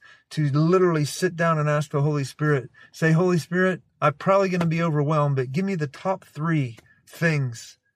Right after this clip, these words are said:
Literally sit down and say, "Holy Spirit, give me the top three things that have confined me, manipulated me, associated with my perception of church,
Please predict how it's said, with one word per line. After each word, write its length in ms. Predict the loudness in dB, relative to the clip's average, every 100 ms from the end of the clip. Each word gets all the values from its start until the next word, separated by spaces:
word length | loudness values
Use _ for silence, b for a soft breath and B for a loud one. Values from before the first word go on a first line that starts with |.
| _ _ _ _ _ _ _ 2
Literally 400 | 4 6 4 2
sit 320 | 2 -2 2
down 220 | 4 4
and 100 | 4
say, 160 | 2 2
"Holy 300 | 4 2 0
Spirit, 340 | 0 0 0
give 140 | -2 0
me 160 | 0
the 100 | -2
top 380 | -4 -4 -6 -6
three 340 | -8 -4 -2
things 760 | -4 -4 -2 -2 -2 -6 -14 -20 _ b b b b _
that 140 | 2 4
have 380 | 4 2 -4
confined 760 | -2 0 0 0 2 2 2 -2
me, 320 | -2 -4 -6 b b b
manipulated 880 | 0 4 4 2 2 2 2 2 0
me, 420 | 2 2 0 -2 -8 -20 -20 _ _ _ _ _ -4
associated 640 | 0 0 0 0 0 2
with 120 | 2
my 160 | 2 2
perception 540 | 0 -2 -2 -2 -4
of 140 | -6
church, 540 | -4 0 0 -2 -12